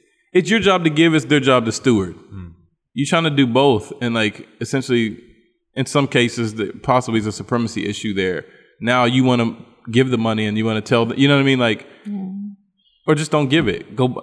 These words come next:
Speaker 1: like, go buy a sandwich. You know what I mean? Like, "Oh, he might use it for drugs." Oh, okay. Well, that's a re-, that's a ration-, <laughs> that's a rational line of thought for a lot of people, unfortunately. Okay, but go buy him a hamburger. You know, I, I mean, that's what, 'cause what is the, what is the purpose? He needs to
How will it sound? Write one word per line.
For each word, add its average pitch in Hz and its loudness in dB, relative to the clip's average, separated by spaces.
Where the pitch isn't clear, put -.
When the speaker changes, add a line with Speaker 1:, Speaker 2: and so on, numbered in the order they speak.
Speaker 1:
like, 135 2
go 135 4
buy 139 2
a 120 -4
sandwich. 135 0
You 160 6
know 165 4
what 165 4
I - 4
mean? 165 2
Like, 117 0
"Oh, 120 4
he 131 4
might 139 2
use 143 -2
it 135 -4
for 135 0
drugs." 165 2
Oh, 285 2
okay. - -2
Well, 254 -2
that's 185 0
a 262 0
re-, 170 4
that's - 2
a 147 0
ration-, 143 0
<laughs> - -20
that's 165 0
a 165 0
rational 147 2
line 139 2
of 131 0
thought 208 2
for 151 0
a 127 4
lot 120 4
of 113 -2
people, 117 0
unfortunately. 120 2
Okay, 214 2
but 170 0
go 170 4
buy 160 2
him 147 0
a 135 2
hamburger. 98 -2
You 131 2
know, 104 0
I, - 0
I - -2
mean, 117 0
that's 117 -2
what, - -4
'cause 135 0
what 143 4
is 131 0
the, 131 2
what 135 2
is 123 0
the 120 -4
purpose? 117 -4
He 117 0
needs 117 0
to 107 -8